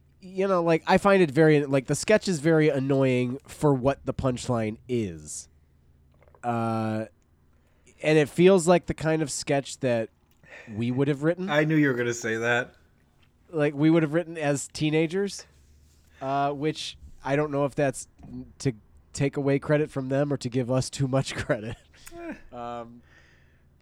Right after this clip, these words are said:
Speaker 1: but yeah, like, the punchline being, "What's it like?" Like, oh,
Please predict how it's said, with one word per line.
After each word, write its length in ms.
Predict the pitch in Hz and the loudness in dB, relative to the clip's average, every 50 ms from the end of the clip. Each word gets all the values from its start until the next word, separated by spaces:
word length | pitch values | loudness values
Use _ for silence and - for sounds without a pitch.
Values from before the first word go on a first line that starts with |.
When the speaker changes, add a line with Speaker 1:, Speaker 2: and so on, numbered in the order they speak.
| _ _ | _ _
Speaker 1:
but 220 | 135 135 135 139 | -14 -14 -12 -12
yeah, 340 | 139 156 160 127 110 104 104 90 | -10 -10 -10 -10 -10 -14 -16 -16
like, 260 | 110 117 113 104 _ 123 135 135 117 | -16 -16 -16 -18 _ -20 -20 -20 -20
the 80 | 110 120 | -20 -18
punchline 480 | - 147 151 143 - 151 143 139 135 | -16 -16 -16 -14 -12 -12 -12 -12 -12
being, 280 | 123 127 135 131 131 151 _ | -14 -14 -16 -16 -16 -18 _
"What's 220 | 254 247 - - | -20 -20 -20 -20
it 100 | 208 190 | -18 -16
like?" 400 | 185 165 147 113 87 80 _ - _ _ _ _ | -14 -14 -14 -14 -16 -20 _ -20 _ _ _ _
Like, 300 | 113 113 107 _ _ - _ _ _ 127 | -20 -20 -20 _ _ -20 _ _ _ -20
oh, 280 | 131 123 104 87 82 | -18 -16 -16 -16 -16